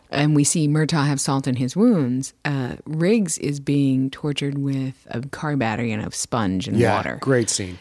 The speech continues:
Speaker 1: Great scene. And he, uh, spoiler alert, again, he exacts retribution on the guy who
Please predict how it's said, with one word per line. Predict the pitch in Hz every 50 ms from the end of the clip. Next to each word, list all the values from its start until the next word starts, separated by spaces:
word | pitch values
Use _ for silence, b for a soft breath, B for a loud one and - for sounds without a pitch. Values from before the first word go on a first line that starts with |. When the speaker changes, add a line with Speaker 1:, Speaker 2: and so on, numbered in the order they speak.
| _ - 202
Speaker 1:
Great | 175 202 220 240 226
scene. | - - 131 104 85 - - -
And | 147 151 156
he, | 135 - - 165 156 147 143 139 127 - _ _ _ _ _ _ _ _ _ _ _ -
uh, | 135 123 117
spoiler | - - - - 254 233 170 151 139
alert, | 131 139 135 139 160 -
again, | - 143 143 156 147 135 127 135
he | 147 131 151 147 139 135 123 - _ _ - _ -
exacts | 147 147 143 147 139 139 139 - - -
retribution | 139 135 - - 139 139 151 190 247 262 - - 151 143 147
on | 143 - 131 131 131
the | 127 127
guy | 131 139 131 131 131 135 131 127 -
who | 135 120 113 110 107 110 -